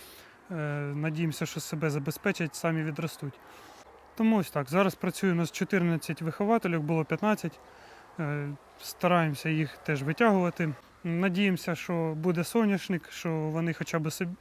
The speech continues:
не то, що хоча б собі принесуть, хочеться ж і меду якось качнути. Е, тому так, більше медова пасіка, вона у батька, ми займаємося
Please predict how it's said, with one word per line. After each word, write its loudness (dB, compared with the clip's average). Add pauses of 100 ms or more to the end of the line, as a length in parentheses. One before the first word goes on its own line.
(240)
не 4
то, 6
що 0
хоча -4
б -2
собі -4
принесуть, -6
хочеться -6
ж -2
і -2
меду 0
якось -6
качнути. -10 (640)
Е, 0
тому 0
так, -2
більше 0
медова 2
пасіка, -2
вона -2
у -2
батька, 0
ми 0
займаємося -4